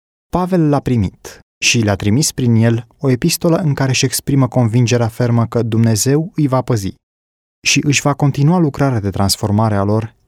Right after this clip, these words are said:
până în ziua lui Isus Hristos. Această lucrare se referă la sfințire, la ascultare, la iubirea tot mai mare față de semeni și la aducerea roadelor Duhului Sfânt.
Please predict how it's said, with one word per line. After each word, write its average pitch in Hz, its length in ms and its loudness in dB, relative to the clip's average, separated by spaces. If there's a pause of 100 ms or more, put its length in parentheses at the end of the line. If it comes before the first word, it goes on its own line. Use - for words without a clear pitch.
(180)
până 180 140 2
în 160 160 2
ziua 123 280 0
lui 110 200 0
Isus 104 340 -6
Hristos. - 600 -8 (880)
Această 143 400 -2
lucrare 104 680 -2
se - 200 -2
referă 170 340 0
la 165 120 2
sfințire, - 760 -4 (140)
la 135 180 0
ascultare, 120 800 -4 (240)
la 143 180 2
iubirea 165 360 2
tot 190 320 -4
mai 156 160 2
mare 135 260 2
față 117 280 -2
de 104 80 0
semeni 110 420 2
și - 180 -4
la 110 100 0
aducerea 123 540 -2
roadelor 101 460 -2
Duhului 92 340 -2
Sfânt. - 600 -10